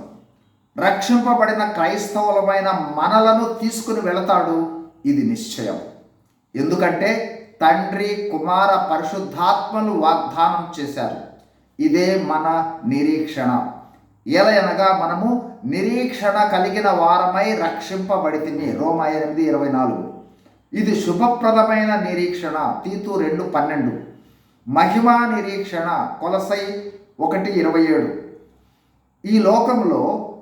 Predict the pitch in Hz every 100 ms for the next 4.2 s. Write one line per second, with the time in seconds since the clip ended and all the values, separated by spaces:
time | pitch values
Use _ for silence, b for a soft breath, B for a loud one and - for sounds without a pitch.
0 | - _ - - 160 202 240 240 240 226
1 | 226 226 226 - - 214 214 233 226 226
2 | 226 220 226 240 254 - - - 143 156
3 | - 196 196 160 147 135 - 127 117 117
4 | - -